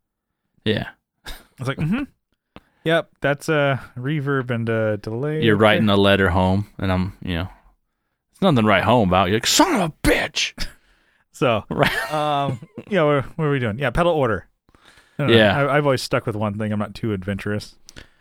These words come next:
Speaker 1: What? So you do your compressor, like, second, right after tuner?
Speaker 2: Guitar, I don't have a compressor. I'm just
Speaker 1: Oh, shit.
Speaker 2: I don't know.
Speaker 1: Yeah.
Speaker 2: I mean, I don't really feel a need for it on guitar, but I'm not playing clean stuff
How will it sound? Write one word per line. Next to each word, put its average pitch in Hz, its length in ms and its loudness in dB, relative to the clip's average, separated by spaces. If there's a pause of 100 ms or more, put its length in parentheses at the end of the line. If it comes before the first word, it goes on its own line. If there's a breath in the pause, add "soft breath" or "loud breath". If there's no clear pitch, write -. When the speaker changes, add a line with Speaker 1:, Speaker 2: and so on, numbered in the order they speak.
(140)
Speaker 1:
What? 123 280 6
So - 120 4
you 135 120 6
do 139 120 4
your 123 160 6
compressor, 120 560 4
like, 95 260 4
second, - 460 2 (100)
right 107 140 4
after 98 400 2
tuner? 110 480 0 (300)
Speaker 2:
Guitar, 160 320 0
I 170 40 -2
don't 135 140 -4
have 120 160 -4
a 113 40 -10
compressor. 92 460 -10 (580)
I'm 123 60 -8
just 113 260 -2
Speaker 1:
Oh, - 60 -16
shit. 113 320 -4 (1500)
Speaker 2:
I 131 80 -8
don't 101 80 -4
know. 95 200 -6
Speaker 1:
Yeah. 160 160 -2
Speaker 2:
I 113 40 0
mean, 104 200 -4 (240)
I 120 340 -2 (960)
don't 190 200 -4
really 170 200 0
feel 139 400 -2
a 107 60 -2
need 143 440 -2
for 190 300 -2
it 180 160 -6
on 151 460 -4
guitar, 151 580 -4 (920)
but 139 140 -2
I'm 147 140 0
not 143 200 0
playing 120 480 -2
clean 113 460 -4
stuff - 400 -6